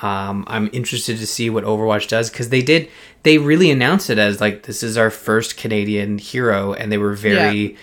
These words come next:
Speaker 1: they didn't talk about it as if, like, "Yeah, we're finally doing Canada. People have been asking about it." No, it's like, we're, they seem genuinely excited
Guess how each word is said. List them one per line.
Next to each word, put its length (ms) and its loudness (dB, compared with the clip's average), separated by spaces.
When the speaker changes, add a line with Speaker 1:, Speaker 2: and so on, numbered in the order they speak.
Speaker 1:
they 140 4
didn't 200 4
talk 260 2
about 180 4
it 100 4
as 200 4
if, 180 0
like, 200 2
"Yeah, 180 2
we're 120 0
finally 360 -2
doing 280 -6
Canada. 420 -6
People 240 -8
have 60 -14
been 120 -10
asking 320 -12
about 180 -10
it." 140 -12
No, 260 0
it's 220 -6
like, 200 -8
we're, 500 0
they 100 4
seem 240 4
genuinely 400 4
excited 580 -2